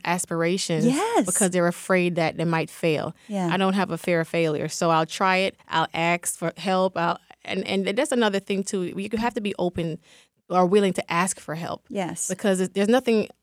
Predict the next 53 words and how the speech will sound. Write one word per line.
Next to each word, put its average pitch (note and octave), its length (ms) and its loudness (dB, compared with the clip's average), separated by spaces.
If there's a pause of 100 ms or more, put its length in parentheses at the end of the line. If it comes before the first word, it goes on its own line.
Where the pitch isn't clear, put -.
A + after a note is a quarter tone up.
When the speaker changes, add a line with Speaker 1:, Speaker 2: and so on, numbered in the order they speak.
(240)
Speaker 1:
uh, - 60 0 (200)
to - 80 -10
be F#3+ 120 0
ashamed D#3 360 -4
of. - 220 -6
If G3+ 80 -6
you A3 60 2
Speaker 2:
Mm-hmm. G#3 120 2
Speaker 1:
don't G#3+ 160 4
know G#3 60 -2
how F#3+ 60 -4
to F3+ 100 -4
do G3 160 -4
something, F3+ 320 -6
ask D#3 240 -8
for - 80 -12
help. D#3 280 -10 (460)
So, F3+ 440 6
um, E3+ 480 0
but F3+ 100 4
I F3+ 120 8
always F#3 420 4
try F3 180 0
to E3 80 0
not E3+ 340 0
set - 280 -2
limitations D#3 680 -4
on D3 140 -4
what D3+ 120 -2
I D3 80 -4
can D#3 500 -8
do. E3+ 360 -4 (480)
And F3 100 -4
I F3 60 2
think F3 240 -4
that's F3 220 0
important, E3+ 400 2
especially E3+ 420 -4
when E3 140 0
you're E3 80 -2
working D#3+ 240 -2
in D3+ 100 -4
a - 20 -4
low-performing E3 600 -2
school, F#3 400 -6 (320)
because F3 280 -2
you F3 60 0
can F3+ 240 0
make F3+ 160 0
the - 60 -2
excuse G3+ 400 -6
that, D#3 200 0
"Oh, D#3+ 320 0